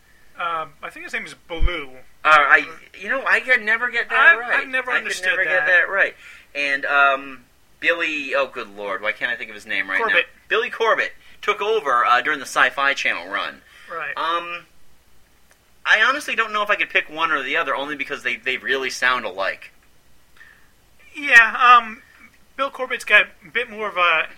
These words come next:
Speaker 1: he's, he's, he's actually from, I think, New England or New York.
Speaker 2: Yeah.
Speaker 1: So he's got a bit more of a New York feel to his voice.
Speaker 2: Right, whereas Trace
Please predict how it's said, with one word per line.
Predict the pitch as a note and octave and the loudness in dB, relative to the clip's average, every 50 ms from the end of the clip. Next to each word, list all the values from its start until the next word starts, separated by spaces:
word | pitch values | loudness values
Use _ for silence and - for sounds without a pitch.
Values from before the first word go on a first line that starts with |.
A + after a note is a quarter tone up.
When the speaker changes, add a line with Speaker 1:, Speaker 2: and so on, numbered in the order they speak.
| - - | -20 -16
Speaker 1:
he's, | - F#3 F#3+ - | -14 -14 -14 -12
he's, | - A3+ A3+ A3+ C4+ | -10 -12 -10 -8 -8
he's | B3+ G#3 A3+ A3+ | -8 -8 -4 -2
actually | A#3 C4 - G#3+ G3+ | -2 -2 -2 -6 -10
from, | - - G3 G3 F#3+ F#3+ F3+ | -4 -2 -2 -2 -2 -4 -8
I | E3 | -8
think, | - F#3 F3 | -8 -12 -12
New | E3+ E3+ E3+ | -10 -10 -8
England | E3+ E3+ E3+ F3 F3 E3+ | -8 -10 -10 -12 -12 -12
or | D#3+ | -12
New | D#3+ D#3 D#3 D#3 | -14 -12 -10 -4
York. | D#3+ E3+ F3 E3+ - - - - | 0 0 0 0 -2 -12 -12 -4
Speaker 2:
Yeah. | C#3+ C#3 B2+ A#2 A2 A2 - - | 0 2 2 2 2 0 -4 -8
Speaker 1:
So | - - A#3 | -12 -6 -4
he's | C4 - | -4 0
got | - G#3+ G#3+ G3 | 8 8 8 8
a | - | 8
bit | A3+ A3+ A3+ G#3+ | 2 -2 -2 -2
more | G#3 G#3+ G#3 | -4 -2 -2
of | F#3+ - | -2 0
a | F#3+ F3+ | -2 -4
New | E3+ E3+ F3 | -4 -8 -14
York | F3 F3 E3+ F3 F3+ F3+ F3 - | -14 -10 -4 -2 0 0 -2 -4
feel | - - - G3 F#3+ G3 F#3+ | -10 -16 -12 -8 -8 -8 -8
to | - - G#3+ | -10 -12 -14
his | G3+ G3 - | -14 -14 -14
voice. | G3 G3 G3+ G3+ G3+ G3 - C#3+ | -14 -12 -12 -10 -10 -10 -6 0
Speaker 2:
Right, | C#3+ C3+ B2+ A#2 A2+ A2+ B2 | 2 2 2 2 0 -4 -6
whereas | B2+ B2 A#2+ A#2+ A#2 A2+ - | -4 -4 -2 -2 -4 -6 -6
Trace | - - C#3+ C3 A#2+ A2+ - - - - - | -6 0 4 4 4 4 0 -6 -10 -12 -14